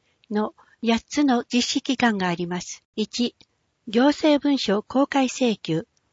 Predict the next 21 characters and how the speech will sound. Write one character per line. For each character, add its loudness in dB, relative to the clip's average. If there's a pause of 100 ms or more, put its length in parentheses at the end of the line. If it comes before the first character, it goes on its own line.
申 0
し -4
出 2
の 0
件 -2
数、 -4 (160)
並 2
び 2
に -4 (100)
処 2
理 0
状 2 (120)
況。 -6 (1500)
公 4
開 4
請 2
求 -2
等 -2
の -2
件 -4
数、 -4